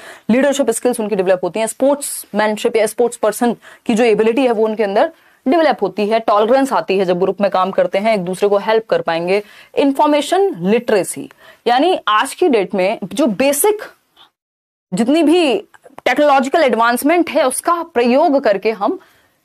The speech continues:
लिटरेट हो पाए इन्फॉर्मेशन के संबंध में। टेक्नोलॉजिकल लिटरेसी, भाई इतनी बेसिक टेक्नोलॉजी हमें यूज़ करनी आनी चाहिए। डिजिटल लिटरेसी भी इसको आप दूसरे शब्दों में कह सकते हो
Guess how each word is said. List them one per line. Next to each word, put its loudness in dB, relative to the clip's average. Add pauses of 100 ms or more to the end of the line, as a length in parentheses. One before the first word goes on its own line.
लिटरेट 2
हो 0
पाए 0
इन्फॉर्मेशन -2
के -2 (160)
संबंध -2
में। -10 (440)
टेक्नोलॉजिकल 2
लिटरेसी, 0 (180)
भाई 2
इतनी 0
बेसिक 0
टेक्नोलॉजी 2
हमें 2
यूज़ -2
करनी -2
आनी 0
चाहिए। 0
डिजिटल 0
लिटरेसी 0
भी 0
इसको -2
आप -2
दूसरे -2
शब्दों -2
में -2
कह -6
सकते -6
हो 0